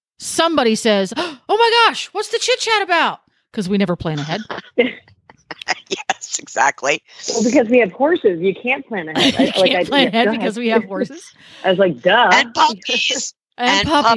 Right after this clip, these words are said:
Speaker 2: puppies.
Speaker 1: And puppies.
Speaker 3: And puppies.
Speaker 1: And puppies. So last time we, we focused a little bit on the new puppies in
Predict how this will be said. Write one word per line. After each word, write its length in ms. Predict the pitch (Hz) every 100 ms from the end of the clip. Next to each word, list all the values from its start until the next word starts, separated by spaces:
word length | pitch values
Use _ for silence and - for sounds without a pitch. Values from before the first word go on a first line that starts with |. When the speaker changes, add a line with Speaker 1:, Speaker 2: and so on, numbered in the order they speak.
| 220 202 196
Speaker 2:
puppies. 260 | - - -
Speaker 1:
And 180 | 196 220
puppies. 520 | 220 196 208 240 _ _ -
Speaker 3:
And 260 | 185 196
puppies. 680 | - - 165 185 196 180 160
Speaker 1:
And 140 | 151 160
puppies. 300 | 175 185 175
So 100 | 202
last 320 | 214 381 -
time 160 | 370 311
we, 100 | 262
we 200 | 220 240
focused 360 | 269 254 247 233
a 40 |
little 160 | 226 202
bit 300 | 214 202 -
on 540 | 202 190 180 175 170 160 _ 202
the 80 | 196
new 140 | 208
puppies 580 | - 208 220 175 170 -
in 480 | - 180 165 151 151